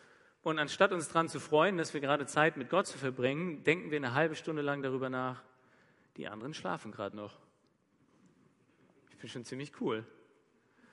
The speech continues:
Und wir fangen an, uns von den anderen, über die anderen zu erheben, uns zum Mittelpunkt des Universums zu machen und zu sagen, „Wir sind besser als alle anderen.“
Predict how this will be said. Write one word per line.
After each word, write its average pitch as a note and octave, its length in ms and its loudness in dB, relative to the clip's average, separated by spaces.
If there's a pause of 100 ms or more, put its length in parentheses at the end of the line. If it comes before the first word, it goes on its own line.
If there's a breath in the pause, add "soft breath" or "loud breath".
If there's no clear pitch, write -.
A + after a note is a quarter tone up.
(340 soft breath)
Und C3+ 100 -6
wir C#3 80 2
fangen F#3 320 4
an, F#3 460 2 (260)
uns D#3+ 400 -2 (220)
von D#3 240 0
den D3 160 0
anderen, E3 560 0
über C#3+ 180 2
die C#3 120 0
anderen E3+ 260 2
zu - 120 -6
erheben, F#3+ 720 4 (420 loud breath)
uns G#3 340 2
zum E3 120 0
Mittelpunkt F3 460 2
des D3 140 -8
Universums C#3 640 0
zu B2 80 -10
machen A#2+ 420 -4 (800 soft breath)
und C3 120 -10
zu D3 100 -4
sagen, C#3 520 4 (160)
„Wir C#3 140 4
sind C#3 140 -4
besser C3 240 0
als A2+ 160 -6
alle A#2 180 -4
anderen.“ A2+ 420 -8